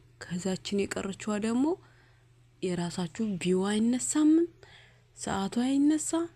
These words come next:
እንደነበረ ይሆናል ማለት ነው። እንደዚህ እንደዚህ እያደረጋችሁም ከዚህ በኋላ ሰዓት ለመሙላት እንደምትፈልጉ ልጆች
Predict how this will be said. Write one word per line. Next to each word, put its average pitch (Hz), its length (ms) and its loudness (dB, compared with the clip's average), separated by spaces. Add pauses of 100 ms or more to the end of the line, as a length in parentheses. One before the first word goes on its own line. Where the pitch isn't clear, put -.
(180)
እንደነበረ 196 840 0
ይሆናል 165 460 0
ማለት 185 360 -4
ነው። 185 140 -4 (560)
እንደዚህ 190 360 0
እንደዚህ 180 300 -2
እያደረጋችሁም 180 880 -2 (120)
ከዚህ 180 300 -8
በኋላ 175 300 -6 (640)
ሰዓት - 360 -6
ለመሙላት 170 540 -4
እንደምትፈልጉ 175 760 -6
ልጆች 277 300 -6